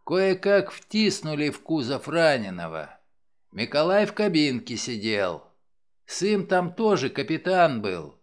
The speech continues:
совсем тоже плохой. Миколай-то одной рукой придерживал его,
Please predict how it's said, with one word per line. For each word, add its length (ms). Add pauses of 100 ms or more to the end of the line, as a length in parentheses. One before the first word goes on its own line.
(320)
совсем 800
тоже 420
плохой. 920 (580)
Миколай-то 1160 (260)
одной 460
рукой 360
придерживал 880
его, 560